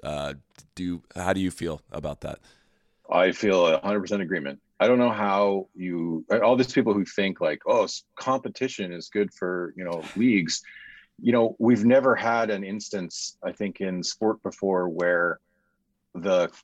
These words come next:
Speaker 2: the supposed new competitive league just basically, like, had to run a league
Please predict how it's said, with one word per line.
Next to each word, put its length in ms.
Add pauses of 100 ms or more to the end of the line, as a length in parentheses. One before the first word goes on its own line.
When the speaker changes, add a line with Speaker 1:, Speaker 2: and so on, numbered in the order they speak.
(160)
Speaker 2:
the 300
supposed 540
new 200
competitive 640 (160)
league 380
just 240
basically, 440
like, 320
had 180
to 120
run 300
a 80
league 480